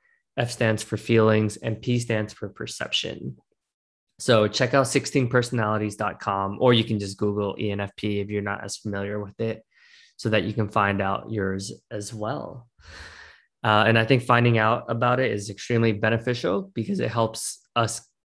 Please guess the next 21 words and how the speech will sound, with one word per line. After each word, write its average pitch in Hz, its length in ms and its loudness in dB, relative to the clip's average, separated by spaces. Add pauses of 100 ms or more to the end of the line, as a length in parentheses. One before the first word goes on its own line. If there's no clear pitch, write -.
(140)
figure 123 280 6
out 107 300 4
how 156 140 2
to 143 80 6
manage 117 840 0
our 107 300 0
strengths - 460 -4
and 104 160 -4
weaknesses 135 580 -4
in 113 200 -2
a 104 40 0
way 107 140 0
that 104 160 -6
empowers - 500 -8
us. - 440 -10 (840)
So 120 380 8
here 123 320 4
it 127 140 -4
goes. 113 680 0 (1080)
So, 139 720 4 (460)
um, 107 680 0